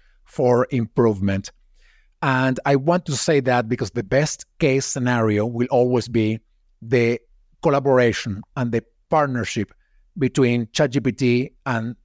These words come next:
the human. What this means is that whatever you ask chat G P T, it will never be perfect. Whatever you respond on your own, chat G P T will probably try to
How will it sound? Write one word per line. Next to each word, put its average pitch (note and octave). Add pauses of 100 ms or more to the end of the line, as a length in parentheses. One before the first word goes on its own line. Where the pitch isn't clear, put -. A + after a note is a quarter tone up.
(300)
the B2
human. G2+ (540)
What B2+
this D#3
means D3+
is C#3
that C3
whatever C#3
you E3
ask B2+ (120)
chat C#3
G D3
P C#3
T, C#3+
it D3+
will C3+
never D#3
be B2+ (440)
perfect. - (360)
Whatever D3+
you F3+
respond E3
on D#3+
your C#3
own, D3
chat D#3
G D#3
P C3+
T D3
will C3+ (140)
probably B2 (400)
try C3+
to C#3+